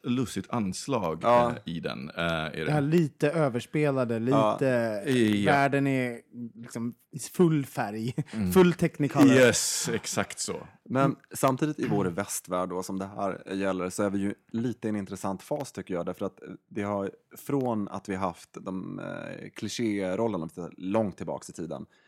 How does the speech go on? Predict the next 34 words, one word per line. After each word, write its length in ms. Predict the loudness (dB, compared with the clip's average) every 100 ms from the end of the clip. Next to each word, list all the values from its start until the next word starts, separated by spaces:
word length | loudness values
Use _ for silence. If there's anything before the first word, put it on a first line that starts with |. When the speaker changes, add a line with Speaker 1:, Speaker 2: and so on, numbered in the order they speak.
| _ _
Speaker 2:
så 120 | -4
har 60 | -2
vi 60 |
också 220 | -2 -6
haft, 420 | -6 -6 -8 -14 -10
eh, 640 | -10 -8 -10 -10 -10 -10
den 260 | -6 -8
politiska 640 | -4 -2 -2 -4 -6 -4 0
rörelsen 760 | 2 0 0 -4 -4 -4 -4 -8
där 240 | -4 -2
man 220 | 0 -2 -4
också 240 | -8 -12
vill 140 | -10 -6
anpassa 580 | -4 -6 -6 -8 -6 -10
sig. 200 | -8 -6
Där 100 | -6
det 60 |
också 240 | -6 -8 -12
blev 280 | -8 -6 -6
att 160 | -10 _ _ _ _ -6
bögen 440 | 0 0 0 -4
och 100 | -4
flatan 420 | -2 -2 -4 -10
skulle 220 | -8 -8
bara 100 | -6
vara 120 | -4 -4
med. 280 | -4 -6
Det 60 | -8
skulle 140 | -8
inte 120 | -8 -8
synas. 420 | -8 -6 -6 -6
Helt 120 | -6
plötsligt 180 | -6
kommer 100 | -6